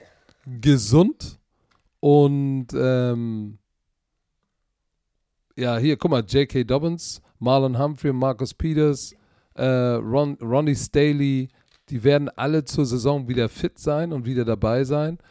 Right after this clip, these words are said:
Und dann haben sie ja auch noch im Draft Kyle Hamilton gedraftet und,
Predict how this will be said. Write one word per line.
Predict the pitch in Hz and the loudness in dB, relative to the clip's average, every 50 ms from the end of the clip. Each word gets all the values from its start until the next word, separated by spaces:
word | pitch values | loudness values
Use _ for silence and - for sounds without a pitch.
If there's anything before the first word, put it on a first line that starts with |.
| _ _ _ _ - | _ _ _ _ -6
Und | 123 | -4
dann | 123 123 113 | -4 -2 0
haben | 127 139 139 123 | -2 -2 -2 -2
sie | 107 135 131 | -2 0 2
ja | 123 123 110 - | 2 2 2 2
auch | 120 127 113 | 0 0 0
noch | 135 127 110 117 | 0 -2 -2 -2
im | 110 104 | -4 -4
Draft | 101 107 135 151 143 - - - | -2 0 2 2 2 0 -4 -4
Kyle | - 143 135 131 120 107 | -2 0 0 0 0 0
Hamilton | 123 143 156 165 - 123 127 120 | -2 -2 -2 -2 -4 -4 -6 -6
gedraftet | 120 107 - 113 107 104 107 - - 143 143 - _ - | -6 -6 -4 -4 -2 -2 -4 -4 -6 -6 -8 -8 _ -2
und, | - 175 175 180 170 156 170 196 - - - | 2 2 2 2 2 -2 -6 -6 -8 -12 -16